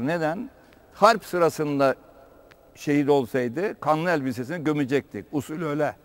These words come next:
Orada ölmeyip de hastaneye kaldırıldıktan, evine gittikten sonra harpte aldığı yaradan ölürse gene şehittir.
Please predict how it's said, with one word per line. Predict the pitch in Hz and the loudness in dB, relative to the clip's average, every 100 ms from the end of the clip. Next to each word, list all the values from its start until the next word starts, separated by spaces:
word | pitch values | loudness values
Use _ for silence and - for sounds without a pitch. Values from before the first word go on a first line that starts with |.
| _ - - _ _ _ _ _ _ | _ -20 -20 _ _ _ _ _ _
Orada | 151 208 202 185 | 4 6 6 4
ölmeyip | 147 170 175 180 190 - | 4 0 0 -2 -4 -2
de | |
hastaneye | 139 160 - 156 160 156 | 2 2 4 2 4 0
kaldırıldıktan, | - 156 147 151 143 - 160 160 127 120 | 4 4 4 0 0 4 4 4 -4 -2
evine | 147 156 | -2 0
gittikten | 147 147 - 131 180 185 | -2 -4 -4 -2 2 2
sonra | 165 151 135 113 | 2 0 2 0
harpte | - 139 131 - | 0 0 0 0
aldığı | 202 170 156 151 | 4 6 4 2
yaradan | 131 143 147 156 160 | 2 2 4 4 2
ölürse | 135 156 160 | 0 -2 -2
gene | 139 175 185 | 2 2 2
şehittir. | 160 160 160 - 196 | 0 0 -2 2 0